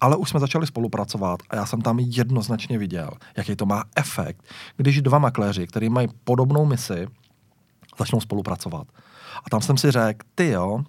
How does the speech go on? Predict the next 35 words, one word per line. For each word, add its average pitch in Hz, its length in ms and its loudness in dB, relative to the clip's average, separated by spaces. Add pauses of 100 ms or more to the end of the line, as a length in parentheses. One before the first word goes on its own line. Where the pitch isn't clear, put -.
(600)
tohle 123 240 0
bych 170 180 0
chtělo 113 460 -2
udělat 135 340 -2
jako 139 180 -4
ve 156 100 0
větším, 101 520 -4
to 98 100 -6
znamená 117 420 2
dát 120 300 2
dohromady 123 560 2 (280)
takový 170 380 0
typy 151 260 -2
makléřů, 101 460 -2
který 113 240 -4
mají 123 180 2
tu 127 120 -2
misi 123 220 -2
orientovanou 117 560 0
na 117 80 0
to 135 120 -2
investování, 98 720 0 (380)
protože 123 160 -2
pak 117 180 -4
můžeme 113 280 2
udělat 113 240 -2
jako 110 120 -6
fakt 110 160 -6
velký 107 260 -6
věci. 98 320 -6 (720)
No, 120 280 2 (140)
ale 120 280 2
to 127 140 -2
není 123 200 2
jednoduchý. 95 540 -4